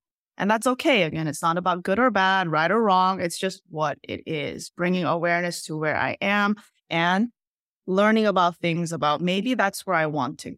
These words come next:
go. And I didn't know that that's where I wanted to go before. So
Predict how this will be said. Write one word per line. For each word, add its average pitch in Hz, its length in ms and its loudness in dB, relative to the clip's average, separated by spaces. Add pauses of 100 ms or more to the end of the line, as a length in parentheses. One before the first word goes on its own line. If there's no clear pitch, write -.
go. 120 420 -6
And 131 140 -4
I 147 80 0
didn't 165 340 -4
know 170 280 0
that 147 160 0
that's - 260 -4
where 127 100 -4
I 123 40 -4
wanted 127 340 -6
to - 100 -14
go 98 220 -6
before. - 580 -8
So 151 340 0